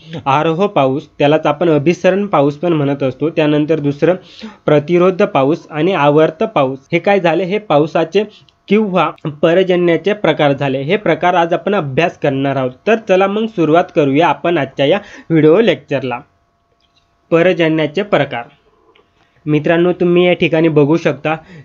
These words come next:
जे आपल्या पृथ्वीवर पाऊस पडत असतो, तो तीन प्रकारे पडत असतो. पहिला आरोह प्रकारचा पाऊस, दुसरा प्रतिरोध पाऊस आणि तिसरा आवर्त पाऊस. तुम्ही या ठिकाणी बघू शकता,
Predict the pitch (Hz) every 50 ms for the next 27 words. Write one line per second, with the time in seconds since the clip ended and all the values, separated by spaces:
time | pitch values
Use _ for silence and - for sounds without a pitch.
0 | - 147 127 147 175 196 202 180 151 151 - 156 160 170 165 165 151 147 - 160
1 | 156 165 156 - 156 143 147 175 190 - - 160 143 143 139 135 131 127 - 151
2 | 156 160 185 185 185 196 175 180 175 185 156 139 147 143 147 160 151 151 135 131
3 | 127 - 135 123 - - 143 196 - - - 151 143 139 147 160 180 - - -
4 | - - _ - 143 143 143 147 147 170 170 175 156 147 156 143 139 143 156 151
5 | 147 143 135 135 170 190 - - _ _ _ - - _ - 135 135 143 143 156
6 | 147 156 156 156 - _ _ - - - 147 147 147 147 - 175 170 170 180 190
7 | 180 190 202 196 - 139 127 127 151 170 - - - 165 147 156 160 160 156 151
8 | 147 - 165 160 151 139 139 143 147 143 143 - 139 127 127 120 123 127 - _
9 | - 143 147 156 165 175 175 165 185 156 156 160 160 160 147 143 139 160 165 -
10 | 165 151 147 156 165